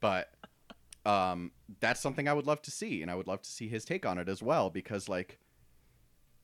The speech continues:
at some point there was a decision made, like, you know, presumably they started, you know, and this is, you know, could be entirely guessing, they could have started super warlike and then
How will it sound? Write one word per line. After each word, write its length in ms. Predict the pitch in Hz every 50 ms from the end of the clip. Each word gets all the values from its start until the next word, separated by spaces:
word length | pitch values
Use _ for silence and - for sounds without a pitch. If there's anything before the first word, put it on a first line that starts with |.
| _ _ _ -
at 180 | - 127 135 -
some 200 | - 151 170 190
point 320 | - - 127 120 131 - -
there 140 | 107 110 127
was 180 | 139 131 127
a 40 | 135
decision 500 | 113 117 113 - 156 175 156 170 117 101
made, 320 | 92 87 85 90 98 98
like, 360 | 104 90 85 90 - - - - _ _ _ - - - - - _ _ - - - - _ -
you 100 | - 104
know, 160 | 98 95 95 - - _ _ _ _ _ _ _ _ _ _ _ _ _
presumably 640 | - 147 139 120 139 165 175 165 139 135 127 127 127
they 120 | 113 113
started, 580 | 110 - - 107 104 107 107 107 107 107 95 - -
you 140 | 98 110
know, 140 | 92 85 - -
and 160 | 107 110 104
this 180 | 95 95 - -
is, 200 | 87 - - -
you 120 | - 98 92
know, 180 | 82 78 - - _ _ _ _ _ -
could 180 | - 139 131 104
be 100 | 104 101
entirely 380 | 98 - - 147 135 110 98 87
guessing, 320 | 95 87 - - 85 85
they 80 | 87 92
could 140 | - 143
have 100 | 120 98
started 320 | - - 92 92 95 95 -
super 260 | - 117 101 - 110
warlike 440 | 113 127 135 120 92 80 87 - -
and 120 | 90 90
then 240 | 90 90 90 101 -